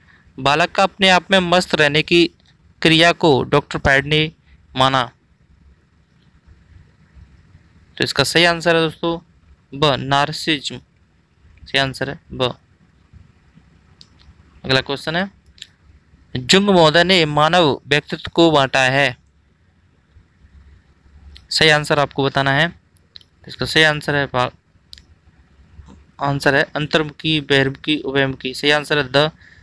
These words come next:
सभी। सही आंसर है द। अगला question, चरित्रवान व्यक्ति में श्रेष्ठ आदर्शों के प्रतिभाव हैं। Option आपको दिखाई दे रहे हैं,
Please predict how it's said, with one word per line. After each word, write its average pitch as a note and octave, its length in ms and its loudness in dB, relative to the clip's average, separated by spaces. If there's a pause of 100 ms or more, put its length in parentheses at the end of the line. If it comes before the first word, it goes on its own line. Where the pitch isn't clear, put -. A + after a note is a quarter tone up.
(220)
सभी। C3 400 -4 (140)
सही C3+ 220 0
आंसर C3 280 -2
है D3+ 80 0
द। C3 100 -4 (2250)
अगला C3+ 160 0
question, D#3 340 -4
चरित्रवान F3+ 640 2
व्यक्ति E3+ 380 0
में E3+ 240 4
श्रेष्ठ E3+ 400 0 (100)
आदर्शों D3+ 440 2
के D#3 140 -2
प्रतिभाव C#3 1000 0
हैं। C#3 360 -2 (1300)
Option D3 280 0
आपको E3 280 0
दिखाई C#3+ 260 2
दे D#3 100 2
रहे D3+ 120 2
हैं, E3 280 -2